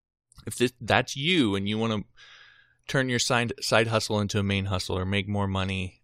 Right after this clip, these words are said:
and work fewer hours as a freelancer, then here's what to do. Number one, nail down your marketing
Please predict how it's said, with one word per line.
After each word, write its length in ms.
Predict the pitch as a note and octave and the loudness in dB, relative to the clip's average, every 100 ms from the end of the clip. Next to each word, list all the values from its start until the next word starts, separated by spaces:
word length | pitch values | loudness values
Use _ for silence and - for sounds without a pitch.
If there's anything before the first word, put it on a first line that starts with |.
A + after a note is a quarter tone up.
| - | -6
and 200 | F#2 F#2+ | -4 -2
work 180 | G2 | -4
fewer 300 | - F#2 F#2 | -4 -4 -2
hours 280 | F2+ F2+ F2 | 0 0 -4
as 120 | F2+ | -6
a 80 | F2+ | -8
freelancer, 600 | - F2+ E2+ E2 - E2+ | -6 -8 -8 -8 -6 -6
then 280 | E2+ F2+ F2 | -6 -8 -8
here's 300 | F2 G#2+ G2 | -8 -6 -4
what 220 | G2 F2+ - | -4 -6 -6
to 100 | F2 | -8
do. 300 | D#2+ - - _ - - - - _ | -6 -8 -14 _ -20 -20 -20 -20 _
Number 340 | G#2 A#2 C#3 C3+ | -2 0 4 2
one, 500 | A2+ G#2+ E2 D#2+ - _ _ _ | 4 2 2 -4 -8 _ _ _
nail 280 | G2+ A2 A2+ | -4 -2 0
down 340 | G#2+ F#2+ G2 | 0 0 0
your 140 | G2 G2 | -2 -2
marketing 600 | F2+ F2 - F2+ F2+ | 0 -2 -2 -6 -6